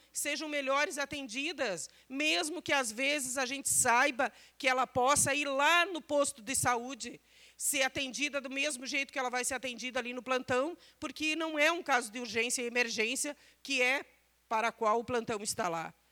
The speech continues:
Mas as pessoas precisam ser informadas, elas precisam ser acariciadas no momento que elas mais precisam da saúde pública. É, é essa, pois não, acolhidas é a palavra certa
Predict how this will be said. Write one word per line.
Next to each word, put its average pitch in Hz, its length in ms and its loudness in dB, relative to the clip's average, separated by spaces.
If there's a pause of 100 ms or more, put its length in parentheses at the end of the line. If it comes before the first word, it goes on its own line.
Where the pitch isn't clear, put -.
(220)
Mas 247 220 2
as 254 100 -2
pessoas 269 580 2
precisam 285 800 -2 (300)
ser 302 400 2
informadas, 302 880 2
elas 226 200 -2
precisam 269 480 -4
ser 294 380 -2 (260)
acariciadas 285 1200 4
no 285 100 -6
momento 277 460 -2
que 320 80 -4
elas 269 260 0
mais 285 540 4
precisam 277 640 -8 (280)
da 240 240 4
saúde 254 440 -2
pública. 240 560 -8 (260)
É, 240 360 -2
é 226 240 0
essa, 240 580 0 (580)
pois 214 220 0
não, 196 260 -4 (380)
acolhidas 262 1000 2
é 220 40 -2
a 208 80 0
palavra 226 460 4
certa 220 720 4